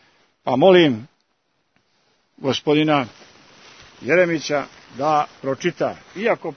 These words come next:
čita preko to, ove savremene tehnike, ja bih više volio da je ne-,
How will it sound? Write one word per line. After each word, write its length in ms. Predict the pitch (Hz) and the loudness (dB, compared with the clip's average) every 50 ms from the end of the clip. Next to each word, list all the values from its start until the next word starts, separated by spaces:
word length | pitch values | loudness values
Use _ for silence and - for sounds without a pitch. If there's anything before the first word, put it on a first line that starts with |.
| - | -12
čita 300 | 202 214 - - 190 160 | -14 -14 -10 -8 -8 -8
preko 360 | 139 - 165 147 - 156 156 139 _ | -8 -8 -12 -12 -12 -14 -16 -16 _
to, 240 | - 175 175 170 165 - | -16 -12 -12 -12 -10 -10
ove 240 | - 165 165 151 135 | -8 -8 -6 -6 -8
savremene 560 | - - 170 175 170 165 156 151 143 131 120 104 - | -8 -6 -4 -4 -4 -4 -4 -6 -8 -8 -8 -10 -8
tehnike, 420 | - 175 151 - 170 151 127 - 131 | -8 -8 -8 -8 -12 -14 -12 -10 -10
ja 220 | 117 127 151 151 | -6 -4 -4 -4
bih 120 | 139 131 - | -4 -6 -10
više 220 | - 190 156 - 160 | -12 -12 -10 -8 -6
volio 280 | 143 151 165 170 156 | -4 -4 -4 -4 -4
da 120 | 135 135 135 | -4 -4 -6
je 140 | 127 113 120 | -6 -8 -10
ne-, 120 | 135 156 | -14 -16